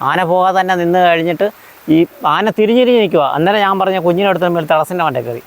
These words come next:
ടെറസിൻ്റെ മണ്ടേ കയറി ഒത്തിരി ബഹളം വെച്ചു. ആ അവിടെ തകിടെല്ലാം പൊ-, കമ്പൊക്കെ ഇട്ട് അടിക്കുകയൊക്കെ ചെയ്തു. എന്നിട്ട് അതിൻ്റെ മണ്ട നിന്നുകൊണ്ട് കുറച്ച് പടക്കം പൊട്ടിച്ചു.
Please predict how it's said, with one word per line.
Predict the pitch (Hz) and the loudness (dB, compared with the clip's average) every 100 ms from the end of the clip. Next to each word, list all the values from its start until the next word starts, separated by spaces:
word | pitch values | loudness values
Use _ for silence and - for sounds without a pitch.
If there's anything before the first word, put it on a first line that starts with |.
| - - - | -20 -12 -4
ടെറസിൻ്റെ | 143 156 208 214 | -2 0 0 0
മണ്ടേ | 196 202 | 0 0
കയറി | 196 196 196 - - - 165 | 2 2 -2 -6 -20 -2 -2
ഒത്തിരി | - 240 233 | 0 2 2
ബഹളം | 202 247 220 | 2 0 0
വെച്ചു. | 208 220 233 - - - - - - - 160 | 0 2 0 0 -16 -20 -20 -20 -20 -10 -2
ആ | 165 | 0
അവിടെ | 190 196 202 | 0 -2 -2
തകിടെല്ലാം | 180 196 220 220 220 | 0 2 2 2 0
പൊ-, | 196 180 | -2 0
കമ്പൊക്കെ | 180 196 196 | 0 0 0
ഇട്ട് | 190 | 0
അടിക്കുകയൊക്കെ | 185 185 196 185 | 0 2 2 2
ചെയ്തു. | 185 185 202 - - 139 | 2 2 0 -6 -4 -2
എന്നിട്ട് | 151 185 202 | 0 2 2
അതിൻ്റെ | 196 190 | 2 0
മണ്ട | 175 185 208 | 0 0 0
നിന്നുകൊണ്ട് | 196 196 180 | 0 2 2
കുറച്ച് | 180 190 160 | 0 0 -2
പടക്കം | 160 175 185 | -2 -2 0
പൊട്ടിച്ചു. | 175 170 185 190 | 0 0 0 0